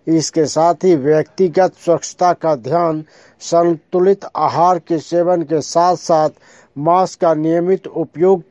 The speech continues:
टीबी के संक्रमण से बचाव का महत्वपूर्ण तरीका है। अधिक समय से खांसी और बुखार रहने के बाद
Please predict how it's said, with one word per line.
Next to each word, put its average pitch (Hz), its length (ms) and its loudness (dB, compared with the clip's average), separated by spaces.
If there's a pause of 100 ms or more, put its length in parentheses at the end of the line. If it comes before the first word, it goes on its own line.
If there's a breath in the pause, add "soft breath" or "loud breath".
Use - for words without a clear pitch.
टीबी 175 320 2
के 175 180 0
संक्रमण 165 580 0
से 165 180 -2
बचाव 156 460 2
का 139 360 0 (360 soft breath)
महत्वपूर्ण 165 680 0
तरीका 156 480 0
है। 113 340 -4 (480 soft breath)
अधिक 165 380 2
समय 170 340 2
से 185 180 2
खांसी 156 480 0
और 160 280 2
बुखार 156 460 0
रहने 160 340 2
के 147 220 -6
बाद 156 440 0